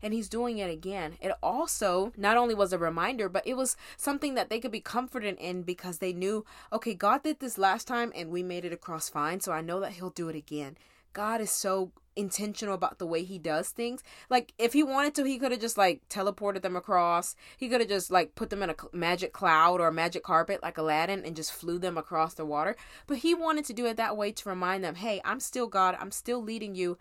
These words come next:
I got you." In chapter four, Joshua creates a remembrance altar using stones at the bottom of the river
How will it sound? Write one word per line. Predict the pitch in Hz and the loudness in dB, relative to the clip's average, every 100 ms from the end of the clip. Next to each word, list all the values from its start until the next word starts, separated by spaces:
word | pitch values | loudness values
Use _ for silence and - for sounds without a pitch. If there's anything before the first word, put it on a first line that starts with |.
| _ - | _ -8
I | 156 | -2
got | 156 147 - | 0 -2 -4
you." | 101 - - - | -14 -16 -12 -6
In | 240 | -2
chapter | 262 302 - 247 | 4 4 4 -6
four, | - - 285 247 165 147 | -8 -4 0 4 6 4
Joshua | 147 - 190 233 240 | 2 4 4 4 -4
creates | 233 226 214 196 | -6 -4 -2 -2
a | 185 | -4
remembrance | 170 170 208 294 220 - | -2 -2 -2 -2 -4 -2
altar | 165 165 180 | -2 -2 -4
using | 165 185 196 165 | -8 -8 -8 -8
stones | - - 202 214 175 | -8 -4 -2 -2 -4
at | |
the | 156 | -4
bottom | 156 165 165 | 0 0 0
of | 156 | -8
the | 143 | -4
river | 180 214 170 | -4 -2 -4